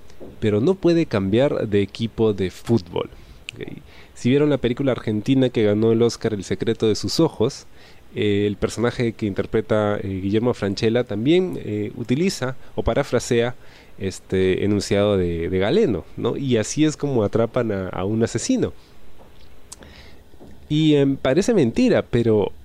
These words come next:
creo que no hay nada más cierto que eso. O sea, es verdad,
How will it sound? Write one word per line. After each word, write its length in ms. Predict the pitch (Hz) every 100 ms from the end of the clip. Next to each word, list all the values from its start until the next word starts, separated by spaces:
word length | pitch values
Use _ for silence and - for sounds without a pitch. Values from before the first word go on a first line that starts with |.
| - - -
creo 200 | 165 156
que 100 | 120
no 160 | 123
hay 100 | 143
nada 260 | 143 156 151
más 160 | 151
cierto 380 | - 147 151 135
que 220 | - 117
eso. 260 | 208 - - - - - -
O 20 |
sea, 320 | - 110 101 - - - - -
es 180 | 127
verdad, 380 | 120 113 143 139